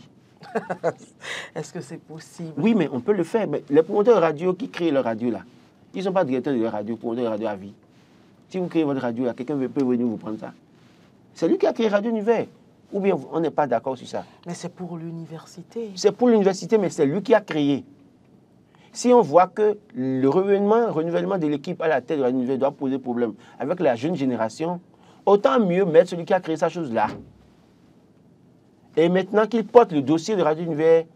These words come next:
Speaker 2: pour aller inscrire ça à la rac. Et que la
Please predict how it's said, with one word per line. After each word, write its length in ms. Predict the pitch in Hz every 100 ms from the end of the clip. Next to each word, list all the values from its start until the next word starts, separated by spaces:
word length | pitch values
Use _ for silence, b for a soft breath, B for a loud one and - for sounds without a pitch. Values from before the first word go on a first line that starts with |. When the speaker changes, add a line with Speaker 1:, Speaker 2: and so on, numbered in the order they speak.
| _
Speaker 2:
pour 120 | 180
aller 260 | 165 165 165 -
inscrire 300 | 143 151 165
ça 120 | 160
à 20 |
la 140 | 123 101
rac. 260 | 113 - _ _ _ _ _ _ _ _ _ _ _ _ _ _ b b -
Et 100 | 190
que 80 | 269
la 320 | 233 170